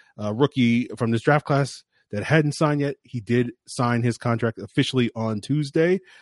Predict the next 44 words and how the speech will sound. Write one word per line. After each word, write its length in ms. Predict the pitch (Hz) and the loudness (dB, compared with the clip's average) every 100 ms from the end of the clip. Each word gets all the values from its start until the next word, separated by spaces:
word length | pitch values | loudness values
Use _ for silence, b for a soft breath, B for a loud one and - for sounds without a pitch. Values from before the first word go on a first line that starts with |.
| B B | B B
Uh, 360 | 117 120 123 123 | -6 -4 -2 0
and 180 | 135 135 | 0 2
so 180 | 175 165 | 2 2
I 80 | 143 | 0
figured, 280 | 202 185 196 | -2 -2 -2
okay, 220 | 185 170 | -2 -2
well, 320 | 170 165 151 | -2 -4 -4
what 200 | 147 170 | -4 0
are 120 | 165 | 0
we 120 | 151 | 2
gonna 100 | 147 | 0
talk 220 | 143 156 151 | 0 -2 0
about? 260 | 120 160 | -2 -2
Well, 320 | 180 185 170 | -6 -8 -8
I 60 | 131 | -6
have 140 | 160 | -6
an 80 | 165 - | -6 -4
opportunity 580 | 147 143 147 143 127 113 | -4 -2 0 2 2 0
to 120 | 113 | -2
answer 220 | 120 117 | -4 -6
some 180 | - 104 | -6 -4
listener 260 | 107 104 | -4 -6
questions, 320 | 104 - 196 131 | -6 -4 -4 -4
which 220 | 123 123 | -4 -2
we 100 | 117 | -2
will 180 | 110 98 | -2 -2
get 200 | 120 - | -4 0
into 480 | 147 131 117 104 98 b b b b b - | 0 0 -2 -6 -8 b b b b b 2
on 320 | 123 117 110 | 4 4 2
today's 260 | 120 113 117 | 2 4 2
episode, 400 | 107 - 110 107 | 0 0 -2 -2
but 220 | 104 98 | -4 0
then 360 | 120 110 92 - _ _ _ _ 113 | 2 2 -2 -10 _ _ _ _ -8
the 80 | |
devastating 600 | 98 113 107 - 113 104 | 0 2 2 0 -2 0
news, 400 | 104 98 90 - 85 | -2 -4 -6 -10 -6
right? 300 | 95 104 107 | -4 -2 0
That's 220 | 117 - | -2 2
why 120 | 113 | 2
I'm 120 | 113 | 4
wearing 220 | 113 113 | 2 2
black, 340 | 101 95 85 101 | 0 -2 -4 -8
right? 240 | 95 101 | -6 -6
Because, 480 | 104 107 101 95 | -6 -4 -4 -4